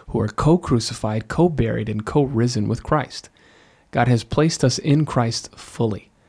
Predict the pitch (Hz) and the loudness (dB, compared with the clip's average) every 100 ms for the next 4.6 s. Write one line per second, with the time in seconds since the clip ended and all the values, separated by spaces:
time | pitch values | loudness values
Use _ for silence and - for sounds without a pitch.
0 | _ _ _ - 127 131 131 127 117 110 | _ _ _ 2 4 6 6 6 4 2
1 | - - - - 117 120 - 123 117 120 | 0 -12 -16 -8 -6 -6 -4 0 2 0
2 | 104 - 131 131 127 110 117 113 110 107 | 0 2 2 2 2 2 0 0 -2 -2
3 | - 110 - 127 110 135 151 - 117 113 | -2 -6 -4 -2 -2 0 0 -2 -6 -6
4 | 113 - 110 - - | -6 -8 -12 -12 -20